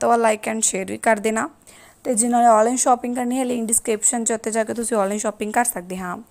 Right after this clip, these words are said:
ਦੇਸ਼ ਅੰਦਰ ਹੋਣ ਵਾਲੇ ਸੜਕ ਹਾਦਸਿਆਂ ਵਿੱਚ ਦਿਨ ਬ ਦਿਨ ਵਾਧਾ ਹੁੰਦਾ ਜਾ ਰਿਹਾ ਹੈ, ਜਿਸ ਨਾਲ ਬਹੁਤ ਸਾਰੀਆਂ ਕੀਮਤੀ ਜਾਨਾਂ ਇਹਨਾਂ ਹਾਦਸਿਆਂ ਦਾ ਸ਼ਿਕਾਰ ਹੋ ਰਹੀਆਂ ਨੇ।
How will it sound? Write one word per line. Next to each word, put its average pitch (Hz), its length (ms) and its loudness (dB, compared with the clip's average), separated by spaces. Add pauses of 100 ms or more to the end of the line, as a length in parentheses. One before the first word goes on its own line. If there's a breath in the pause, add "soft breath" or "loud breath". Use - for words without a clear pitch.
(560 loud breath)
ਦੇਸ਼ 247 460 8
ਅੰਦਰ 285 240 6
ਹੋਣ 240 240 4
ਵਾਲੇ 226 220 4
ਸੜਕ 240 380 0
ਹਾਦਸਿਆਂ 233 380 4
ਵਿੱਚ 220 180 -2
ਦਿਨ 220 280 -2
ਬ 226 80 0
ਦਿਨ 254 260 -2
ਵਾਧਾ 202 320 2
ਹੁੰਦਾ 214 300 0
ਜਾ 208 260 4
ਰਿਹਾ 208 120 2
ਹੈ, 226 120 -4 (580 soft breath)
ਜਿਸ 254 360 8
ਨਾਲ 277 180 8
ਬਹੁਤ 240 280 10
ਸਾਰੀਆਂ 254 320 6
ਕੀਮਤੀ 226 400 -4
ਜਾਨਾਂ 202 400 0
ਇਹਨਾਂ 226 260 0
ਹਾਦਸਿਆਂ 220 380 4
ਦਾ 226 120 -2
ਸ਼ਿਕਾਰ 233 440 6
ਹੋ 202 160 0
ਰਹੀਆਂ 180 240 -4
ਨੇ। 170 180 -6